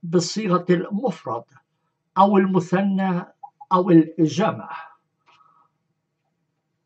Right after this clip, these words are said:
ويصاغ الكلام في زمن المضارع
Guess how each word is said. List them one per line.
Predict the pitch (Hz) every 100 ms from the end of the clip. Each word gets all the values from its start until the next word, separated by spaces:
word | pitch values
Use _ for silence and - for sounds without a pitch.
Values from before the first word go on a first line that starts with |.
| _ _ _ _ _ _ _ _ -
ويصاغ | 180 185 - - 180
الكلام | 214 - - 202 220 208 -
في | 165 - 180
زمن | 156 131 196 196 196
المضارع | 170 170 160 175 247 214 165 120 107 - -